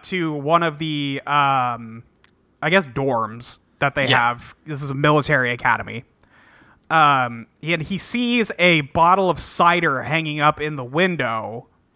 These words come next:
Speaker 1: um, and he's like, "Oh, gonna have to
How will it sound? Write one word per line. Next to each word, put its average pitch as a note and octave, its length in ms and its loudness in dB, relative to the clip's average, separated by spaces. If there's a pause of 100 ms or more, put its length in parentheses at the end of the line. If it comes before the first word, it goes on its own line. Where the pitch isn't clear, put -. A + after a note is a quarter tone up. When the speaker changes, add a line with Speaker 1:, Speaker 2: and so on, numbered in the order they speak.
(460)
Speaker 1:
um, C3 320 2
and C3+ 100 -6
he's C#3+ 160 -2
like, C#3 140 0
"Oh, E3 220 4 (960)
gonna D3+ 160 2
have C#3 160 0
to A2 340 -10